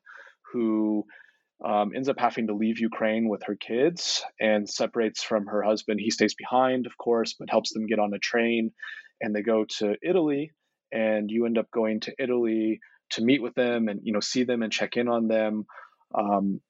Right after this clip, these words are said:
and again, you know, her story is, like, it resonates for so many Ukrainians right now that have to pick up their lives and their family members and leave.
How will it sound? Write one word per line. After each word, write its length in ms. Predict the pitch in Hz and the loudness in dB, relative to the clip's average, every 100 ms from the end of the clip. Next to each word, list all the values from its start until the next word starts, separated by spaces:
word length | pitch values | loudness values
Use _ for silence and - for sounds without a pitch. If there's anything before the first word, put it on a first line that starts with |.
| _ _ _ _ _ - - | _ _ _ _ _ -12 -8
and 100 | 135 | -2
again, 340 | 165 180 135 | 2 2 0
you 80 | 117 | 0
know, 120 | 113 | 0
her 160 | 117 120 | 0 -4
story 720 | - 147 147 123 110 107 - | -2 0 2 2 0 -4 -2
is, 320 | 110 - - 113 | -2 0 2 2
like, 160 | 104 - - - - - - | 2 0 -4 -4 -10 -12 -8
it 120 | 117 | 2
resonates 480 | 120 135 123 110 - | 6 6 4 0 -2
for 100 | - | -4
so 180 | - 131 | 0 2
many 180 | 123 113 | 2 2
Ukrainians 500 | 104 117 113 107 113 | 0 0 2 2 0
right 120 | 101 | 0
now 160 | 101 98 | 0 0
that 100 | 104 | 0
have 140 | 104 | -4
to 100 | - | -2
pick 180 | 120 104 | 0 0
up 140 | 107 | 0
their 160 | 101 98 | -2 -2
lives 420 | 101 110 107 - | 0 0 0 -4
and 60 | 104 | -10
their 80 | - | 0
family 280 | 104 104 | 2 2
members 360 | 101 98 101 - | -2 -4 -4 -4
and 100 | 98 | -2
leave. 280 | 104 101 | 2 2